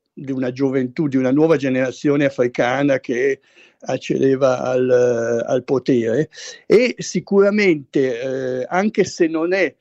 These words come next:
uno dei, diciamo, dei padri delle indipendenze, perché è, appartiene alla generazione successiva, è sicuramente stato uno di quelli che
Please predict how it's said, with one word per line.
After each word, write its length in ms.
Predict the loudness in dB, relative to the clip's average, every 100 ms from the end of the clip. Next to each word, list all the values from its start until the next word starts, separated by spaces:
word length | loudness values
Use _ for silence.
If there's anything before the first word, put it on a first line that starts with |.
| _ _ _
uno 260 | -4 0 0
dei, 540 | 0 0 2 0 -2
diciamo, 260 | -4 -2 -2
dei 200 | -2 -4 -4
padri 640 | 0 0 0 0 0 0
delle 240 | -2 0
indipendenze, 920 | -2 -2 -2 0 2 4 4 0 -6
perché 380 | -6 -8 -4 -6
è, 400 | -2 0 0 -2
appartiene 540 | -6 -4 -2 0 0 0
alla 80 |
generazione 560 | -2 -4 -6 -6 -4 -6
successiva, 680 | -6 -4 -2 -2 -4 -4 -6 -12 -8 0
è 100 | 0
sicuramente 640 | 2 2 2 2 0 0
stato 340 | 0 -2 0
uno 160 | 0 0
di 80 | 0
quelli 380 | 0 2 0
che 180 | -2 -4